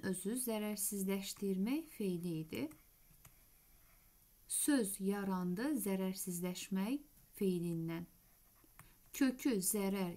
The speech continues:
ismidir, yarandı bu hissədən, ən son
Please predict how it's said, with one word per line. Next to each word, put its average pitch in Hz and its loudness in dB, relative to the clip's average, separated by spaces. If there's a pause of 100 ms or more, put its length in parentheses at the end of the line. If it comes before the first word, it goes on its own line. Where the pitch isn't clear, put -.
ismidir, 208 -2 (400)
yarandı 190 0 (260)
bu 233 -2 (100)
hissədən, 180 -2 (240)
ən 247 0
son 220 -4